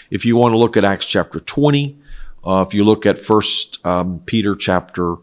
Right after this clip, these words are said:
uh, five, then, uh, you will see also Titus chapter one,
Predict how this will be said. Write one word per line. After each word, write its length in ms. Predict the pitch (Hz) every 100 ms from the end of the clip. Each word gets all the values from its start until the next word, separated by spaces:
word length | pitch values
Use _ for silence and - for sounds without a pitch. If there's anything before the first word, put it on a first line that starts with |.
| _ _ _ _ -
uh, 400 | 87 85 80 -
five, 760 | - 131 127 127 127 120 - _ _ _
then, 640 | - 80 85 107 104 101 95
uh, 280 | 95 90 87 -
you 180 | - 110
will 120 | 101
see 200 | 98 -
also 340 | 92 101 - 95
Titus 440 | - 110 113 107
chapter 380 | - 107 - 104
one, 480 | 107 156 127 110